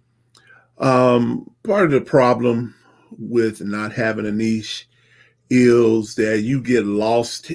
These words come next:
in the crowd. Um, you find yourself chasing new clients, trying to convince them to utilize your services.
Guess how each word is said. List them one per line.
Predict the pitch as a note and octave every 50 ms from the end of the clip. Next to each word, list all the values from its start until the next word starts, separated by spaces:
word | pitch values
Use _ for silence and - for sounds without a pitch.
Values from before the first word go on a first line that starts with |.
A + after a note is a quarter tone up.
| - -
in | - A2+ A2 G#2+
the | G#2 G#2
crowd. | - - - - - G#2+ G#2+ G2+ F#2+ F#2 G2 G2+ - - - _ _ _ _ _ _ _ _ _ _ _ _ _ _ _ _ _ _ _ _ _ _ _
Um, | A2 G#2+ G#2+ G#2+ G#2 G#2 G2 G2 G2+ G#2 G#2+
you | G#2+ A#2 A#2+
find | G#2+ G#2+ - - C3 B2 B2+ B2+ B2 B2
yourself | A#2+ A#2 A2+ - - A#2+ A2 A2 A2 G#2+ G#2+ - - - _ _ _ _ _
chasing | - - - - C3+ C3+ C3+ C3+ - - C#3 C3+ B2+
new | B2 C3 C3 B2
clients, | - - B2 A#2+ A#2 A#2 A#2 A#2+ A#2 A2+ -
trying | - - A#2 A#2 A#2+ A#2 A2
to | - -
convince | G#2+ - A2+ G#2+ G#2+ G2+ G2 G2+ A#2 C3 C#3 - - - -
them | _ - B2 B2 B2 B2 B2 B2 - _ _ _ _ _ _ _ _ _ _ _ _ _ _ _ -
to | - -
utilize | G#2 G2+ A2 B2 B2 A#2+ A2+ A2+ A2 G#2+ G#2+ A2 A2 G#2 -
your | - D#2+
services. | - - - B2+ B2 A#2+ A#2 A2+ A#2+ - A#2 A2+ A2+ A2+ - - -